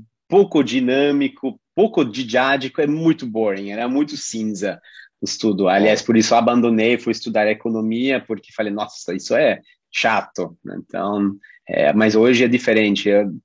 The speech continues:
Speaker 1: jeito de criar algo é, foi tão humanizado, ah, e feito acessível, que acho que empoderou muita, muitas pessoas em implementar tecnologia nas empresas deles.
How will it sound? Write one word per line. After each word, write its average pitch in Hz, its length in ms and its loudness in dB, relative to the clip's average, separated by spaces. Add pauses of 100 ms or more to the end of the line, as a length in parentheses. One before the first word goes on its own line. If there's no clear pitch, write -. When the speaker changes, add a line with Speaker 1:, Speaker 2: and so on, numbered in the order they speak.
(300)
Speaker 1:
jeito 123 540 2
de 113 140 -2
criar 113 360 2
algo 127 580 0
é, 117 220 0
foi 113 220 -14
tão 151 300 -6
humanizado, 110 960 -6 (600)
ah, 92 420 -8
e 92 280 -4
feito 92 320 0
acessível, 107 720 0
que - 120 -2
acho 98 160 0
que 90 60 0
empoderou 127 440 2
muita, 151 340 2 (400)
muitas 147 260 2
pessoas 131 800 0 (460)
em 135 120 0
implementar 127 600 -2
tecnologia 110 540 -4
nas 101 160 -8
empresas 90 440 -6
deles. 85 440 -8